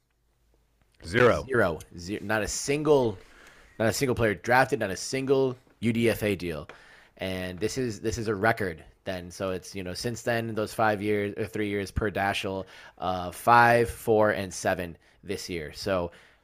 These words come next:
Speaker 2: that, I think, is a pretty good and clear sign of things moving in, in the right direction, is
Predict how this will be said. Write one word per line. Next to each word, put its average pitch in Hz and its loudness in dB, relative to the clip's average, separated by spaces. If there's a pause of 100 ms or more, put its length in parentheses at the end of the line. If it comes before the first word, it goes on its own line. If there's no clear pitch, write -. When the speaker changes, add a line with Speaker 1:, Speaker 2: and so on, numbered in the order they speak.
(180)
Speaker 2:
that, 131 6
I 127 4
think, 110 -4
is 95 -4
a 95 -2
pretty 131 0
good 101 -2
and 90 -8
clear 98 -6
sign 87 -4 (160)
of 92 -4
things 92 -8
moving 87 -10
in, 85 -12 (200)
in 98 -8
the 92 -6
right 87 -4
direction, 87 -10
is 87 -12